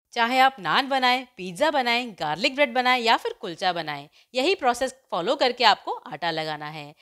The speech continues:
इसे इस तरह से टक करते हुए गोल कर लेंगे और एक मिक्सिंग बोल में रख देंगे फर्मेंट करने के लिए। तो मैंने यहाँ पे एक कांच का मिक्सिंग बोल लिया है, आप चाहें तो स्टील वाला भी यूज़ कर सकते हैं। इसके ऊपर लगाएंगे थोड़ा सा घी या तेल, जिससे कि आटा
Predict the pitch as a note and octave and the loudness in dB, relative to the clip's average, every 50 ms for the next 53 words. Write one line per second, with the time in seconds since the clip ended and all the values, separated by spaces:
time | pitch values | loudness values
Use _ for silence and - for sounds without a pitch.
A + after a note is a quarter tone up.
0 | _ - - - _ _ F#3+ F#3 - G3 F#3+ F#3 - - F3+ F3+ F3 G#3 - - | _ -20 -20 -20 _ _ -10 -6 -4 -4 -4 -4 -6 -6 -6 -6 -4 -6 -8 -8
1 | - C#3+ C#3+ - _ A3+ A3+ - A#3+ A#3 A#3 B3 G#3 D#3+ - D#3 D3 F3 G#3 G3+ | -10 -12 -12 -4 _ -4 -2 0 0 0 0 0 -2 -2 -8 -8 -8 -8 -6 -2
2 | B3+ B3+ B3+ C4 C#4+ D4 B3 F#3+ B3+ E4+ - - - - _ _ G3+ G3+ G#3+ A3 | -2 -2 2 2 2 2 2 0 0 -2 -2 -10 -20 -20 _ _ 0 0 0 0
3 | - - G3 A3+ B3 - - A#4 G#4 F4 D#4 D4 C#4 C#4+ C4 A#3+ G#3 F#3 F3+ F3+ | -2 -4 -8 -8 -6 -6 -8 -6 0 2 2 2 2 0 0 0 -2 -2 -6 -4
4 | F#3+ D4 C#5+ - - G#3 E3 D3+ D3+ D#3+ D#3+ - - E3+ D3 D3 D3 C#3+ - D#3 | 0 0 -2 0 -2 -4 -6 -4 -6 -10 -10 -10 -12 -12 -12 -12 -14 -14 -12 -14
5 | C#3+ C#3 C#3 C3+ C3+ C3+ C#3 _ _ _ _ _ _ - C4 B3 A3 F3+ E3 F3 | -12 -12 -12 -14 -14 -16 -18 _ _ _ _ _ _ -10 -8 -6 -4 -4 -2 -2
6 | A3+ B3+ C4 C4 C4 C4 C4 C4+ C4+ C4 - F3+ D3+ D3+ F3 - - E4 D#4 D4+ | -2 0 2 0 0 0 -2 -4 -6 -6 -8 -8 -6 -6 -8 -6 -6 -6 -6 -6
7 | - - - C#4+ C4+ C4 C#4 C4+ C4 C4+ C4+ B3+ A3+ C#4+ A4 - - F#3+ G#3+ A3+ | -8 -10 -12 -8 -2 -2 0 0 2 2 4 4 4 2 0 0 2 4 4 4
8 | - - A#3 A3+ A3 - B3+ B3 - - B3+ C4 B3+ A#3 F#3 E3 D#3+ D#3+ F3+ E4+ | 2 -4 -10 -10 -8 -10 -12 -12 -12 -10 -10 -10 -4 -2 -2 -2 -2 -2 -4 -6
9 | G4+ C4+ F3 E3 E3+ E3 - E3+ D3+ C#3 - D#3 - _ - D3 D3 C#3+ C3 C#3 | -6 -6 -8 -8 -10 -12 -12 -14 -14 -12 -14 -16 -16 _ -20 -20 -20 -20 -20 -20
10 | D3 _ _ _ _ _ _ _ - A3 - - B3 A3+ A3 A3+ A3 G#3 G#3 G3 | _ _ _ _ _ _ _ _ -16 -16 -10 -6 -6 -6 -4 -4 -4 -2 -2 0
11 | F#3 F#3 F3+ F#3+ F#3+ F#3 G3+ F#3 F3 E3+ - F#3 E3+ D3 C3 D3+ E3 F#3 G#3+ A3 | 0 0 0 0 -4 -6 -6 -8 -4 -2 -2 -4 -4 -6 -12 -10 -6 -2 -2 -2
12 | A3 G#3+ - D#3+ F#3 C#4+ C#4+ F#3+ F#3+ - - F3+ - G3+ F3 D#3 D3+ C4 | -2 -2 -6 -8 -8 -8 -8 -12 -14 -14 -14 -12 -4 -2 -2 -2 0 -2